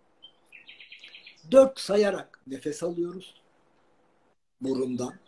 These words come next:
Yedi sayı içimizde tutuyoruz. Sekiz sayıda burnumuzdan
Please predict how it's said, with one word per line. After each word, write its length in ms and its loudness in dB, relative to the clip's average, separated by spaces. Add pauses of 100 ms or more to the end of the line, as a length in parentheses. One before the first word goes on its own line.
(1600)
Yedi 300 8
sayı 240 2
içimizde 540 -8
tutuyoruz. 760 -10 (920)
Sekiz 460 4
sayıda 640 -2 (300)
burnumuzdan 800 -2